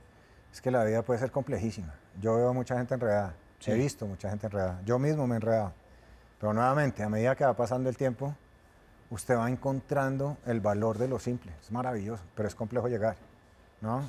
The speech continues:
Speaker 1: Usted no enredarse en vainas que no, no sufrir por lo que no ha pasado.
Speaker 2: Sí, sí, sí, sí.
Speaker 1: ¿No?
Speaker 2: Se necesita
Speaker 1: Usted
Speaker 2: mucha experiencia
Speaker 1: mucha
Speaker 2: para
Speaker 1: experiencia
Speaker 2: Sí.
Speaker 1: para poder mantenerse tranquilo. Todos estos temas, naturaleza, finca, deporte, aire, buenas compañías,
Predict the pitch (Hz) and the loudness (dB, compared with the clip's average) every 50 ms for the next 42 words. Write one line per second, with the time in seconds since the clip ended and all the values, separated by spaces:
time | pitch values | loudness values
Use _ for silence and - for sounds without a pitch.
0 | - - - - 107 104 110 120 120 110 123 131 131 127 127 120 - - 127 123 | -10 -14 -10 -4 -2 0 0 0 2 2 4 6 6 6 4 2 0 -2 -4 -2
1 | 123 123 123 127 123 - - 113 101 107 110 113 117 - - - - - - - | -2 -2 -2 -4 -6 -6 -6 -6 -4 -2 -4 -4 -6 -8 -14 -20 -20 -20 -20 -20
2 | - - - - - _ _ - - - 127 127 135 131 123 - - 143 - - | -20 -20 -20 -20 -20 _ _ -14 -6 -2 0 2 4 2 2 2 -2 -4 -2 0
3 | - 147 151 151 135 - 156 147 151 120 123 107 98 95 90 127 131 - 156 151 | 0 0 0 0 0 -2 -2 -2 -2 -2 -2 -2 -2 -2 -2 -4 -4 -2 -2 -2
4 | 151 123 101 - - - - 131 117 - - 117 104 - - 104 - - 113 117 | -2 -2 -4 -4 -8 -8 -4 -4 -4 -4 -4 -8 -8 -8 -8 -10 -8 -4 0 0
5 | 143 180 208 214 - - 123 127 123 123 123 143 156 147 - 170 151 - - 151 | 2 2 0 -2 -4 -2 0 2 4 6 6 6 4 2 0 -2 -4 -4 -2 -2
6 | 123 127 131 131 123 131 139 147 156 170 - - 185 185 175 - - 165 127 123 | 0 0 0 0 2 4 4 4 4 2 2 0 0 -2 -2 0 2 2 4 4
7 | 123 127 131 131 127 147 151 151 139 123 117 117 113 113 117 131 139 131 156 139 | 4 4 2 2 2 2 2 2 2 4 4 4 4 2 2 0 0 2 2 2
8 | 127 123 123 120 110 139 139 139 - 131 131 113 - 120 117 117 131 147 151 - | 4 4 2 2 2 0 -2 0 0 -2 -4 -2 0 0 0 0 0 -2 -4 -8
9 | - - - - - - - - 127 127 131 139 143 139 - - 147 - - 147 | -12 -20 -20 -20 -20 -8 0 4 6 8 8 8 6 4 2 -2 -4 -2 0 -2
10 | 139 135 139 139 135 131 120 - 110 104 104 98 101 104 101 101 - 110 107 104 | 0 0 0 -2 -2 -2 -4 -4 -4 -4 -4 -2 -2 -2 -2 -2 -4 -4 -4 -4
11 | 104 98 - 104 101 101 - 107 104 104 104 98 - - - - - - - 104 | -4 -4 -4 -4 -4 -4 -2 -2 -2 -2 -2 -4 -6 -14 -20 -20 -18 -8 -4 -4
12 | 104 - - 104 98 92 90 - 110 110 107 104 104 104 104 104 110 107 107 107 | -4 -2 0 -2 -2 -2 0 0 2 2 4 2 2 0 0 0 0 0 2 0
13 | 107 101 - - - - - - - - - - 107 117 110 117 110 - 127 117 | -2 -4 -6 -14 -20 -20 -20 -20 -20 -18 -8 -2 0 0 2 2 0 -2 -2 -2
14 | - 107 101 104 107 110 110 110 113 113 113 107 - - | 0 0 0 0 0 0 2 0 0 0 -2 -4 -6 -12